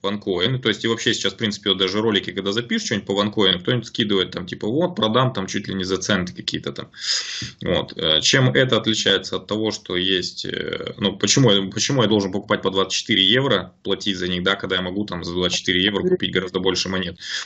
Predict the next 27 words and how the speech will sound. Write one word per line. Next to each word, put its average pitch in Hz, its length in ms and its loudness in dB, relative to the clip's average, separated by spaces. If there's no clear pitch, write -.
Это 98 160 4
первое. 139 440 4
А 95 100 -4
второе, 110 720 4
могу 113 320 0
ли 127 100 8
я 104 320 4
вот 104 160 -10
этими 98 240 -6
монетами, 110 480 -4
которые 92 380 -4
я 90 160 2
приобрету, 92 640 -4
допустим, 90 560 -10
на 90 100 -4
чёрном 95 400 2
рынке, 120 300 0
или 90 120 2
это 90 120 -4
как 92 220 -2
это - 120 -14
у 85 40 -14
вас 87 120 -14
назвать, 90 380 -8
я 87 40 -14
не 85 100 -14
знаю, 92 340 -2